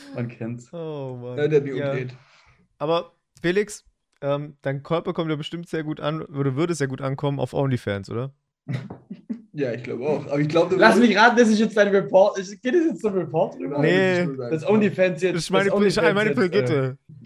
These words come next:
Speaker 1: ja, äh, wie war das? Äh, rip, äh, OnlyFans.
Speaker 2: Ja. Ja, die machen dasselbe
Speaker 3: Nee,
Speaker 2: wie
Speaker 3: nur
Speaker 2: Ta-,
Speaker 3: Rip
Speaker 2: kennt ihr,
Speaker 3: Porno.
Speaker 2: kennt ihr Tumblr früher?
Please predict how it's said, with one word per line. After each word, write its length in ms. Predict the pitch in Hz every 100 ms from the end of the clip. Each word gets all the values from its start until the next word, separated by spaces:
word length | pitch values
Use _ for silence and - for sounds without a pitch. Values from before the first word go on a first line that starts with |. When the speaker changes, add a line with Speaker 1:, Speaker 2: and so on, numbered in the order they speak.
| 120
Speaker 1:
ja, 240 | 131 131
äh, 340 | - 135 131 131
wie 100 | 170
war 120 | 185
das? 240 | 175 - -
Äh, 80 | 131
rip, 500 | 131 127 160 180 - _ _ -
äh, 300 | 127 131 127
OnlyFans. 640 | 147 123 110 104 98 101 -
Speaker 2:
Ja. 380 | 151 143 131 _ _ _ -
Ja, 120 | 139
die 60 | 156
machen 180 | 185 202
dasselbe 300 | 156 214 233
Speaker 3:
Nee, 40 |
Speaker 2:
wie 20 | 226
Speaker 3:
nur 80 |
Speaker 2:
Ta-, 60 | 143
Speaker 3:
Rip 180 | 135 123
Speaker 2:
kennt 200 | 160 160
ihr, 60 | 113
Speaker 3:
Porno. 140 | - - -
Speaker 2:
kennt 220 | - 202 233
ihr 100 | -
Tumblr 500 | - 151 190 208 214
früher? 440 | - 196 214